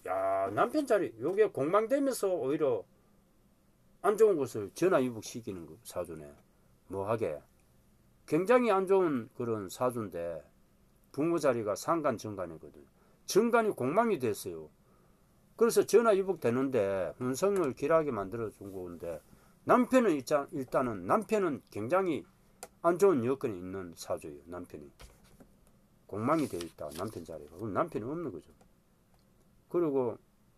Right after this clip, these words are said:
일단 양인이, 양인 때문에요. 경찰서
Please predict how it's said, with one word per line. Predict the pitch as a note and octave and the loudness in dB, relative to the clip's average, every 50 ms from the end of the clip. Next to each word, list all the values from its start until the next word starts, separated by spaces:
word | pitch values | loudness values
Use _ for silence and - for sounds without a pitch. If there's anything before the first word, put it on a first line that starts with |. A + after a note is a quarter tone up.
| _ _ _ _ _ _ _ _ _ _ _ _ _ _ _ _ _ _ _ _ _ _ _ _ _ _ _ _ _ _ _ _ _ _ _ _ _ _ _ _ | _ _ _ _ _ _ _ _ _ _ _ _ _ _ _ _ _ _ _ _ _ _ _ _ _ _ _ _ _ _ _ _ _ _ _ _ _ _ _ _
일단 | - C3 - C#3 B2+ A#2 | -8 0 2 2 2 4
양인이, | A#2 C3 E3 G3 G#3 F#3+ E3 C3+ G#2+ - - - B2+ A2+ | 2 4 4 4 4 4 2 2 0 -4 -10 -8 0 2
양인 | B2 C3+ D#3+ G3 A3+ A3+ | 2 4 4 4 2 2
때문에요. | F#3+ E3 D#3 C#3 C3 B2 A2+ G2+ F#2+ F2+ F2 D#2+ D2 - _ _ _ _ _ _ _ _ _ - | 2 2 2 2 2 0 -2 -2 -4 -4 -6 -8 -10 -14 _ _ _ _ _ _ _ _ _ 2
경찰서 | F3 G3+ G3 G3 F3 C#3+ - C3+ A2+ G2+ E2 D#2 | 2 4 4 4 2 2 2 -2 -2 -2 -4 -8